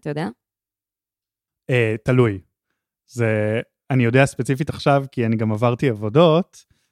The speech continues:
Speaker 2: ואני שילה-, טוב, אני לא אסבך, אבל תיאורטית, עד שלושה חודשים.
Speaker 1: אז זה תלוי, באמת זה תלוי, האם לפני כן הייתה לך קופה פעילה.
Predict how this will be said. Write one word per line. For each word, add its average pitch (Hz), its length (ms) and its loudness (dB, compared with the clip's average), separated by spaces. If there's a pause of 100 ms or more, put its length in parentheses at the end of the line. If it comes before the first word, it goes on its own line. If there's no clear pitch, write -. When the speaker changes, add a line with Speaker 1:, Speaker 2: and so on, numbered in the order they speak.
(120)
Speaker 2:
ואני 120 240 0
שילה-, 139 400 -2
טוב, 117 200 0
אני 110 80 -2
לא 120 280 4
אסבך, 113 640 -4 (320)
אבל 113 340 -2 (300)
תיאורטית, 160 600 4 (140)
עד 147 140 4
שלושה 143 280 4
חודשים. 101 480 -2 (1120)
Speaker 1:
אז 180 120 0
זה 190 80 2
תלוי, 190 500 0 (120)
באמת 170 320 -4
זה 214 80 -4
תלוי, 254 540 2 (320)
האם 226 340 -4
לפני 208 380 -2
כן 185 160 -6
הייתה 175 260 -2
לך 170 240 -4
קופה 170 280 -6
פעילה. 151 640 -4